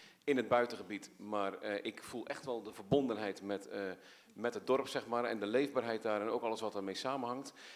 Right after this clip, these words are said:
Eh, als je kijkt, de stelling die we net hebben gehad van, eh, nee, eh, geen dorpshuis, maar dat komt ook uit het feit, en, eh, dat is denk ik ook wat we vanavond hier doen, het eerlijk brengen. Eh, we hebben de masterplan, eh, gehad qua voorzieningen en daar, eh, is heel veel naar voren gekomen en daar is ook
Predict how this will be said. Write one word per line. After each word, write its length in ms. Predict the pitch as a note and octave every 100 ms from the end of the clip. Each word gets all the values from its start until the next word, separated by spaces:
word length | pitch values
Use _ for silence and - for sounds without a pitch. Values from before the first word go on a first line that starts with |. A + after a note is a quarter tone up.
| -
Eh, 260 | - A2+ A#2
als 140 | B2
je 60 | B2+
kijkt, 420 | - C3 B2 A#2+
de 140 | A#2 G#2
stelling 380 | - D3+ C3+
die 120 | B2 A#2+
we 60 |
net 120 | A#2+
hebben 180 | A#2 G#2
gehad 180 | A2 A2
van, 260 | - G#2 -
eh, 100 | G#2+
nee, 380 | G#2+ B2+ A2 F#2
eh, 120 | G2+
geen 260 | G2 C3 B2
dorpshuis, 440 | A#2+ C#3+ - D3
maar 120 | C3+ B2+
dat 120 | B2
komt 260 | F3 D#3
ook 180 | - F3+
uit 140 | - C3+
het 140 | B2
feit, 340 | A2+ A2 D3 - - - - -
en, 360 | A2+ A2+ A2+
eh, 220 | A2 A2
dat 160 | A2 C3+
is 100 | B2+
denk 140 | B2
ik 60 | A2
ook 100 | A#2
wat 140 | A#2
we 60 | G#2+
vanavond 280 | A#2 A2+ A2+
hier 80 | A2+
doen, 260 | C3+ A#2
het 200 | - G#2+
eerlijk 300 | - C#3+ B2
brengen. 340 | - C#3+ A#2+ C#3
Eh, 100 | A#2
we 60 |
hebben 180 | A#2+ A#2
de 60 | A#2
masterplan, 720 | C3+ C3+ - - B2 A2 G#2+
eh, 360 | A2+ G#2+ G#2 G#2
gehad 360 | - A2 A#2 -
qua 180 | B2 G#2+
voorzieningen 540 | G#2 G2+ F#3 D3+ C3 - - - -
en 200 | - A2+
daar, 280 | A2+ A2+ A2+
eh, 300 | A2 G#2+ G#2+
is 100 | -
heel 240 | B2+ F#3+
veel 140 | E3 C#3+
naar 160 | B2+
voren 260 | A#2+ F3 D#3
gekomen 380 | - A#2+ G#2 B2
en 60 |
daar 160 | A#2+ A#2
is 180 | A2+ -
ook 280 | F#3 -